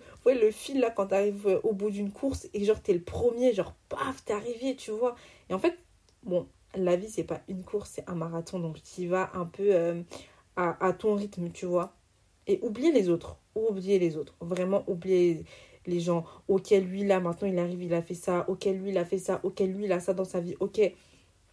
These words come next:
on s'en fiche des autres, vraiment. Dans ta tombe, tu seras avec personne, hein. Comme je dis, la vie, c'est solo.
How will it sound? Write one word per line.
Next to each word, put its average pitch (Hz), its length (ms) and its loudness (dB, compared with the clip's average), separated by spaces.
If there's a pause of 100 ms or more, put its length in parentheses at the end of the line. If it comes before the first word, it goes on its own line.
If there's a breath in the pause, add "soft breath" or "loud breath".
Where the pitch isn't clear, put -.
(760)
on 180 80 -8
s'en 170 160 -4
fiche 214 180 -8
des 170 200 -2
autres, - 300 -12
vraiment. 180 340 -2 (440 soft breath)
Dans 247 160 4
ta 277 140 6
tombe, 392 260 8
tu - 80 -12
seras 185 140 -2
avec 180 160 0
personne, 254 400 2
hein. 131 160 -2
Comme 262 240 6
je 180 120 -4
dis, 220 300 -4
la 175 240 2
vie, 220 160 -6
c'est 170 200 -2
solo. 180 400 0